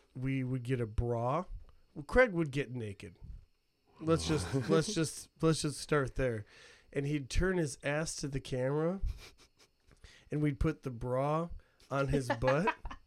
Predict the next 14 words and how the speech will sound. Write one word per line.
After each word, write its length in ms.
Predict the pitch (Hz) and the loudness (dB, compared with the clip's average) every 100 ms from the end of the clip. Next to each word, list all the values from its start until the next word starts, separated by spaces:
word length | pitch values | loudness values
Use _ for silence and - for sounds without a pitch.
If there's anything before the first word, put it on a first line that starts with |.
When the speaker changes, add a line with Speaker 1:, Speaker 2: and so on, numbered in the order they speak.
| - _ _ - - - _ | -20 _ _ -20 -20 -20 _
Speaker 1:
to 180 | - 170 | 0 0
make 280 | 151 160 156 | 4 2 2
it 120 | 151 | 0
look 260 | 147 165 160 | 2 2 2
like 200 | 156 147 | 0 2
he's 200 | 156 147 | 0 2
got 260 | 151 135 | 2 2
some 280 | - 139 135 | 0 0 0
big 260 | 127 147 143 | 4 6 6
old 240 | 143 131 | 4 2
titties. 640 | - 147 143 160 180 - - - | 2 2 2 2 0 -2 -8 6
Speaker 2:
Big 280 | 160 165 151 | 12 12 12
old 220 | 123 113 | 12 12
hairy 420 | 135 143 151 170 | 12 12 12 8